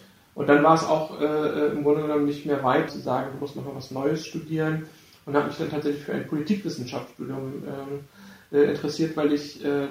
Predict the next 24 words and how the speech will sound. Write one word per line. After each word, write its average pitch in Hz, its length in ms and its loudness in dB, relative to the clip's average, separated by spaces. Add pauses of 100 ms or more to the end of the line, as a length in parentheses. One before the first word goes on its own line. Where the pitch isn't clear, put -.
ja, 139 160 -2
so 139 140 -6
wie 143 60 -4
du 160 120 0
jetzt 156 240 0
gerade 139 180 -2
fragst, 147 420 0
mich - 160 -6
interessiert, 147 640 -4 (240)
mich 147 200 -8
interessierte, 156 460 -4
wie 147 80 0
funktioniert 143 640 0
das - 220 -8
eigentlich, - 680 -6 (420)
äh, 135 100 -6
so 131 120 -2
eine 127 100 -2
Demokratie, 131 840 -4
vor 131 120 -10
allem 127 160 -4
unsere 156 320 0
parlamentarische 127 720 -6
Demokratie, 127 840 -8